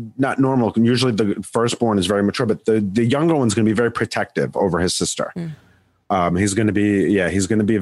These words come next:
Speaker 1: he's a very protective source. Um, um, hold on, let me just reconnect.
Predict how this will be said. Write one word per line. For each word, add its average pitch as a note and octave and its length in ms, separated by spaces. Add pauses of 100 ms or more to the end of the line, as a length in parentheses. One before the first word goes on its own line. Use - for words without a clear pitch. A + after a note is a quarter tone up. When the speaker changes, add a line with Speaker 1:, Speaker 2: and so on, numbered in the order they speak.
(120)
Speaker 1:
he's G#2+ 160
a G#2+ 60
very A2 200
protective G2+ 600
source. - 680 (220)
Um, F2+ 380 (920)
um, E2+ 300
hold F2 220
on, E2 140
let E2+ 80
me F2+ 60
just E2 180
reconnect. F2 640